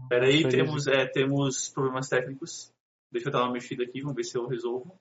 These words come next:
Speaker 1: Calma aí, cadê?
Speaker 2: Seu
Speaker 1: Cadê? Problemas
Speaker 2: Olha
Speaker 1: técnicos.
Speaker 2: só.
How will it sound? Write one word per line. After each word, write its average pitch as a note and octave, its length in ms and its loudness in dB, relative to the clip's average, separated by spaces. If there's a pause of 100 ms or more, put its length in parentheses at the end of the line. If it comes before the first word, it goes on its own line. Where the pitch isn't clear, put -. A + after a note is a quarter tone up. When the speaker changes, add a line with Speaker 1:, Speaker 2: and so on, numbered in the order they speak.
Speaker 1:
Calma A2+ 240 -8
aí, C#3 480 -6
cadê? A2+ 360 -6
Speaker 2:
Seu B2 360 4
Speaker 1:
Cadê? E3 480 2 (1600)
Problemas B2 380 -4
Speaker 2:
Olha G#2 200 0
Speaker 1:
técnicos. - 260 -12 (180)
Speaker 2:
só. - 60 -20